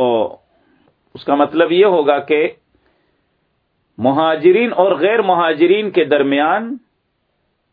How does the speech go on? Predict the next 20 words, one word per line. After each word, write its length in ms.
دوستی 600
کا 140
تعلق 520
برقرار 500
نہیں 300
رہے 260
گا۔ 80
لیکن 380
مکہ 320
فتح 280
ہو 100
جانے 300
کے 160
بعد 260
یہ 300
حکم 240
بھی 80
ختم 300
ہو 120
گیا، 140